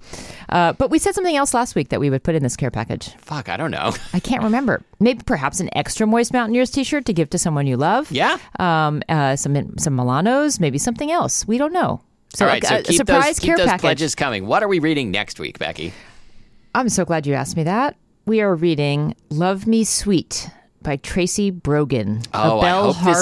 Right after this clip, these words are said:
Speaker 2: Harbor novel.
Speaker 1: You know what we haven't had in a while, and I'm hoping this might be it, is a, uh, romance involving a bakery.
Speaker 2: Oh, wait, yeah, I like
Speaker 1: Remember the one
Speaker 2: those.
Speaker 1: with the chocolate dildos?
Speaker 2: Yes,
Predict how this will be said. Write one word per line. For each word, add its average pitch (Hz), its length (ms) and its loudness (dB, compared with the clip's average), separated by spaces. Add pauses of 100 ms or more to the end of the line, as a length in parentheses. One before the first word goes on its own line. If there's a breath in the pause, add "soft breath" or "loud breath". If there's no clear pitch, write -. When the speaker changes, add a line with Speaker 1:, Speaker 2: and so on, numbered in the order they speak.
Speaker 2:
Harbor 190 200 4
novel. 139 440 2
Speaker 1:
You 123 100 2
know 226 100 4
what 294 80 2
we 294 100 -2
haven't 180 220 -2
had 120 200 -2
in 117 80 0
a 110 60 0
while, 98 240 0
and 87 100 -2
I'm 85 100 -4
hoping 107 280 -4
this 104 160 -4
might 98 220 -6
be 87 180 -2
it, 85 240 -4
is 92 220 -4
a, 87 300 -2
uh, 82 180 -2
romance 101 480 -2
involving 95 420 -4
a 85 60 -4
bakery. 110 720 -6 (760 soft breath)
Speaker 2:
Oh, 269 120 -2
wait, 294 220 -2
yeah, 285 120 -6
I 294 160 -4
like 220 60 0
Speaker 1:
Remember 254 220 2
the - 100 4
one 220 120 4
Speaker 2:
those. 220 60 0
Speaker 1:
with 208 100 -2
the 190 60 0
chocolate 170 420 0
dildos? 143 720 0
Speaker 2:
Yes, 135 200 4